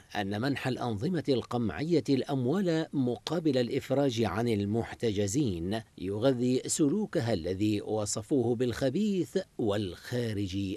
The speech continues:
عن القانون. صفقة ليست الأولى من نوعها، ففي عام ألفين وستة عشر أفرجت واشنطن عن نحو مليار وسبعمائة مليون دولار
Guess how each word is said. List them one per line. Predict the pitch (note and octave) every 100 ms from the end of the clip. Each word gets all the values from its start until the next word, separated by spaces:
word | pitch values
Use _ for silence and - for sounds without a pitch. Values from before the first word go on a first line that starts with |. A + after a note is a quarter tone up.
| -
عن | F2+ F#2
القانون. | E2 - C#3 B2 E2 - - - - - - - -
صفقة | - F3+ - - D#3 D3 C#3+ C#3 C#3+ C#3+ - -
ليست | B2 F#2+ C3 B2 - A2 A#2+
الأولى | G#2 - B2 G#2+ G#2
من | G#2 G2+
نوعها، | G#2+ D#2+ D#2+ - - - - -
ففي | - A2+ C3+
عام | C3 F#3+
ألفين | C#3+ A#2+ D3+ F3 E3 D#3+
وستة | A#2+ F2+ - - G2+ F2+
عشر | E2 F2+ - - - - -
أفرجت | A2+ - A2 G#2+ -
واشنطن | G2 D#3 - A2+ C3+ E3+ C3+
عن | G#2+ G#2
نحو | G#2 -
مليار | A#2+ A2+ A#2+ G2+ A2 D#3+ C#3 D3 D3+ -
وسبعمائة | G#2+ - - A2 F2 G2 D#3+ F#3 - C#3
مليون | B2+ G2+ A#2+ F3 D#3+
دولار | D#3+ F3 F#2 D#2+ E2+ A#2